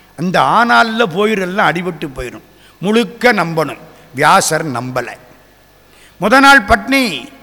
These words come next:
ரெண்டாம் நாள் பட்டினி, பதினோரு நாள் பட்டினி. வியாசருக்கு கோபம் வந்துருச்சு. பதினோராம் நாள் மத்தியானம் ஒரு வீட்டு கதவை தட்டுறார். ஒரு அம்மா கதவை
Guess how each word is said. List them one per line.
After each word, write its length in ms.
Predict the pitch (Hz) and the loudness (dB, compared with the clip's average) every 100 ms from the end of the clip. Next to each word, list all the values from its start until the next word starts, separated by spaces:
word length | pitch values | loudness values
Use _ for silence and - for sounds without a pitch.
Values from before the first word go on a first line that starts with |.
| - _ _ - | -20 _ _ -8
ரெண்டாம் 380 | 151 220 262 269 | -2 2 6 6
நாள் 260 | 247 247 | 6 2
பட்டினி, 640 | 208 214 190 226 233 180 123 - - - | 2 0 0 -2 -2 -4 -6 -14 -20 -2
பதினோரு 640 | 170 208 262 269 254 233 | 0 2 4 4 6 6
நாள் 280 | 240 277 247 | 6 6 6
பட்டினி. 560 | 190 202 214 214 160 - - - _ _ _ _ _ _ _ _ _ - | 2 0 0 -4 -6 -12 -20 -20 _ _ _ _ _ _ _ _ _ 0
வியாசருக்கு 640 | 185 262 269 220 240 208 | 4 4 4 2 -2 -4
கோபம் 480 | 190 254 233 165 143 | 2 2 2 -2 -6
வந்துருச்சு. 340 | 131 - - - _ _ _ _ - _ | -10 -12 -14 -14 _ _ _ _ -20 _
பதினோராம் 600 | - 220 294 277 262 233 | -2 0 2 4 4 4
நாள் 240 | 220 196 185 | 2 0 0
மத்தியானம் 600 | 151 180 190 233 247 214 | -2 -4 0 2 2 -2
ஒரு 160 | 175 165 | -4 -6
வீட்டு 320 | 262 208 214 | -6 -6 -6
கதவை 320 | 165 214 185 - | -4 -2 -4 -6
தட்டுறார். 400 | 156 160 156 123 - - _ _ _ _ | -8 -4 -4 -6 -10 -20 _ _ _ _
ஒரு 160 | 175 170 | -2 0
அம்மா 300 | 185 254 262 | 0 2 0
கதவை 380 | - 196 233 | 0 -4 -4